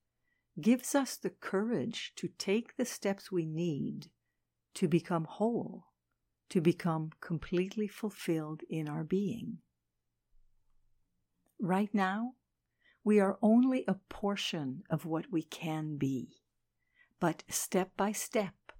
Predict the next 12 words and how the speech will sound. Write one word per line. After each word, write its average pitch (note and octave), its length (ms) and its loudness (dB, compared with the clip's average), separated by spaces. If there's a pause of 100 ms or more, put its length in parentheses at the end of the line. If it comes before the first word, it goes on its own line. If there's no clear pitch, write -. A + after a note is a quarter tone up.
(380)
day D#3+ 320 4
by F3 300 -4
day, F3 540 -2 (340)
with D#3+ 240 0
courage F3+ 540 0
and D#3 180 -2
persistence, - 920 0 (400)
we G3 180 6
will A#3+ 500 4
attain G3 640 0
the D#3 100 0
fullness A3 840 0